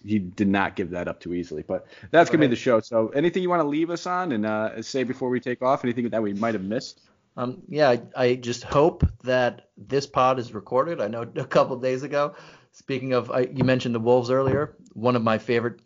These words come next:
Speaker 2: it's going to be my favorite team besides the Lakers to watch on N B A League Pass next year. And I was so excited about the podcast. Me and Coach had a great podcast.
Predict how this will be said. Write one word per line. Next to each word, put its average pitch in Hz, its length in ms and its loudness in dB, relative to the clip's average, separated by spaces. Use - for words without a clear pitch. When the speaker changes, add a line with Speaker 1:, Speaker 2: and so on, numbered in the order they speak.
Speaker 2:
it's 123 160 -8
going 147 280 4
to 131 80 -2
be 127 140 0
my 113 180 4
favorite 113 340 -2
team 117 180 -4
besides 107 340 -2
the 107 60 -10
Lakers 107 320 -4
to 104 80 -10
watch 101 280 0
on 101 80 -4
N 104 140 -2
B 101 140 -2
A 98 40 -4
League 98 240 -6
Pass 127 300 2
next 135 200 -6
year. 147 240 -6
And 110 140 -4
I 90 80 -4
was - 140 -8
so 127 360 4
excited 123 400 4
about 117 240 0
the 110 40 -10
podcast. 117 560 0
Me 117 120 -2
and 110 140 -2
Coach 110 260 0
had 101 160 0
a - 40 -4
great 113 460 0
podcast. 120 640 2